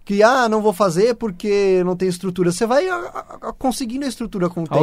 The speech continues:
Speaker 1: tempo, isso aí,
Speaker 2: poucos,
Speaker 1: aos
Speaker 2: né?
Speaker 1: poucos, exatamente.
Speaker 2: Uma pergunta que eu ia te fazer, Vitão, diferente do que a gente tá trocando ideia, que a gente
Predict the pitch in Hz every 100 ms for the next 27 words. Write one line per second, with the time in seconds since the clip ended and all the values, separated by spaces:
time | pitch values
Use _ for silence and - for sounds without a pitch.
0 | 143 - 143 - - 127 127 131 208 226
1 | 233 208 208 226 311 277 175 175 - -
2 | - 240 262 - 262 269 220 233 - -
3 | 180 139 147 196 160 131 139 143 175 196
4 | 196 185 202 - 147 135 151 170 147 147
5 | - 147 143 143 131 156 190